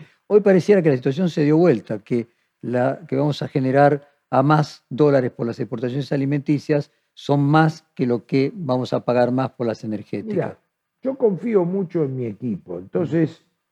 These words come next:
Speaker 2: a nosotros esa cuenta nos daba negativa.
Speaker 1: Ujú, eso es lo que me habías contado en su momento.
Speaker 2: Claro,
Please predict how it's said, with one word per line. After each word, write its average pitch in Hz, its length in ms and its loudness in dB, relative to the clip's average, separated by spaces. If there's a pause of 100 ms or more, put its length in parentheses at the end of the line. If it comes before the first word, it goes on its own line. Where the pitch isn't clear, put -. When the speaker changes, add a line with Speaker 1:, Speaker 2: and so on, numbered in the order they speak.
(200)
Speaker 2:
a 143 100 -2
nosotros 190 440 0
esa 160 100 0
cuenta 185 440 0
nos 135 200 -2
daba 165 480 2 (640)
negativa. 98 840 -8
Speaker 1:
Ujú, 113 320 -14
eso 143 160 -4
es - 20 2
lo 135 40 -2
que 135 80 -2
me 123 60 -2
habías 123 140 -2
contado 117 300 -4
en 110 80 -6
su 107 100 -12
momento. 104 240 -6
Speaker 2:
Claro, - 260 -12